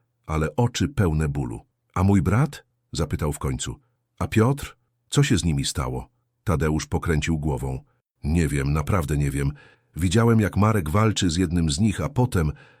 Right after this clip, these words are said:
potem woda nas rozdzieliła". Michał, który do tej pory słuchał w oszołomieniu, odezwał się: "Ale dziennik i ta puszka, co w niej jest?" Wszystkie oczy zwróciły się na metalową puszkę,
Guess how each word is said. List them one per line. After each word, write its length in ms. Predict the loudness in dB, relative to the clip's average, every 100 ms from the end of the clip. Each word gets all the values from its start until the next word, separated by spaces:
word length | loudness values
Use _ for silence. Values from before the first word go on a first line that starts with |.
| _
potem 380 | 2 6 4 4
woda 340 | 4 4 2
nas 220 | 2 0
rozdzieliła". 640 | -2 -2 -2 -2 -2 -4 -8 -12 _ _ _
Michał, 340 | 0 2 2
który 260 | 2 0 0
do 100 | 0
tej 160 | 0 0
pory 260 | 2 2
słuchał 420 | 2 0 0 0
w 60 | -2
oszołomieniu, 640 | -2 -2 0 2 2 0 -2 -6 _ _
odezwał 460 | -2 0 0 0 -2
się: 240 | 0 -2 -4 _ _ _ -4
"Ale 200 | 0 2
dziennik 720 | 4 4 4 2 0 -10 -18 _ -8
i 80 | -2
ta 140 | -2
puszka, 560 | 0 0 0 -4 -4 -6 _ _ _ 0
co 160 | 2
w 80 | 4
niej 280 | 4 4 0
jest?" 460 | -4 -4 -6 -6 -20 _ _
Wszystkie 460 | 0 0 2 0 2
oczy 320 | 0 0 0
zwróciły 460 | 0 -2 0 0
się 140 | 0 0
na 100 | 2
metalową 540 | 2 0 0 2 0
puszkę, 460 | 0 -2 -2 0